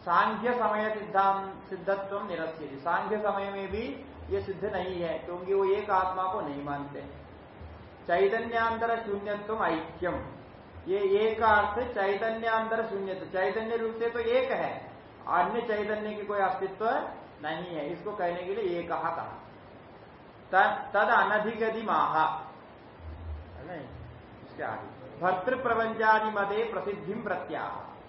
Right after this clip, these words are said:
भर्तृ प्रपंचादि मत में प्रसिद्ध है तो उपनिषद में क्यों पढ़ना, भर्तृ प्रपंच का मत पढ़ने से हो जाएगा, ऐसे कहने पर कहते वो कूटस्थ नित्य को नहीं माना है उन्होंने, वो माना है आत्मा को, किंतु कूटस्थ नित्य को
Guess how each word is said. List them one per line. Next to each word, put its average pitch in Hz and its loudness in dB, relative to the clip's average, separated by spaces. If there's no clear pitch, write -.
भर्तृ 185 0
प्रपंचादि 214 2
मत 196 0
में 208 -6
प्रसिद्ध 196 -2
है 196 2
तो 202 0
उपनिषद 202 0
में 208 -6
क्यों 208 -2
पढ़ना, 202 2
भर्तृ 208 0
प्रपंच 196 -4
का 202 -2
मत 190 -2
पढ़ने 196 -4
से 196 -4
हो 208 -2
जाएगा, 214 4
ऐसे 202 -2
कहने 196 -2
पर 196 -2
कहते 196 0
वो 226 2
कूटस्थ 240 2
नित्य 226 -2
को 214 -2
नहीं 170 -2
माना 165 0
है 170 0
उन्होंने, 165 -8
वो 151 -6
माना 214 6
है 220 6
आत्मा 202 6
को, 190 0
किंतु 214 -4
कूटस्थ 233 2
नित्य 214 -4
को 220 0